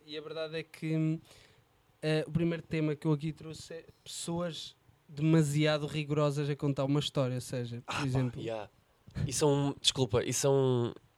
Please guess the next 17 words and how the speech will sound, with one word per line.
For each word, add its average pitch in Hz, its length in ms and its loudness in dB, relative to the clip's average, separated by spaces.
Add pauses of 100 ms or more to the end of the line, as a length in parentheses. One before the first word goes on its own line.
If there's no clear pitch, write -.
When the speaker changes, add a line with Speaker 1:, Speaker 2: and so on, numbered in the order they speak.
(500)
Speaker 2:
isso 120 160 0
é - 20 10
um 135 40 10
ódio 127 160 6
de - 60 -2
estimação. 120 460 -4
Podes 120 180 0
continuar. 110 440 -4 (260)
Speaker 1:
<laughs> - 200 0
Speaker 2:
Anda, 98 220 -2 (280)
Speaker 1:
Por 170 80 -6
exemplo, 156 240 2
Speaker 2:
força. 143 120 -8
Speaker 1:
são 147 140 6
aquelas 156 320 4
pessoas 180 420 4
que 170 400 10